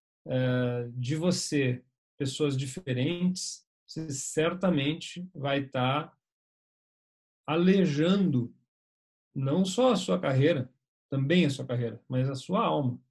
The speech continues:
Você vai tá deixando de construir uma série de momentos onde você teria um enorme aprendizado e provavelmente vai, eh, sofrer com isso, digamos assim, né? Sofrer diretamente as consequências dessa,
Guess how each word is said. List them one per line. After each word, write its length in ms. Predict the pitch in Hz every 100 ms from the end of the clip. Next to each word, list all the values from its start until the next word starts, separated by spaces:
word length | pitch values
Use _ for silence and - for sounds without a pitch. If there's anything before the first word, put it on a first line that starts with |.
| _ _
Você 220 | 123 -
vai 140 | 135 131
tá 120 | 139
deixando 640 | 139 143 135 147 147 180
de 120 | 185
construir 840 | 185 160 151 - 131 123 139 185 - _ _ _
uma 260 | 165 180 151
série 840 | 127 - - 147 180 202 156 123 - _ _ _ -
de 100 | 131
momentos 800 | 143 131 127 123 131 156 190 165
onde 220 | 160 160
você 280 | 151 135 147
teria 240 | 139 143
um 40 |
enorme 420 | 143 120 123 160 151
aprendizado 680 | 135 135 131 120 117 131 147
e 60 |
provavelmente 640 | 147 147 143 139 123 123 127
vai, 240 | 135 147 151 _ _ _ _ _
eh, 340 | 127 123 120 117
sofrer 540 | 120 180 151 180 185
com 80 | 185
isso, 280 | 139 139 -
digamos 360 | 120 123 123 117
assim, 400 | 113 127 135 135
né? 180 | - 123
Sofrer 400 | 123 - 123 135
diretamente 600 | 127 127 131 143 135 147
as 120 | 151 131
consequências 760 | 123 - 127 123 120 123 127
dessa, 480 | 120 120 123 127 123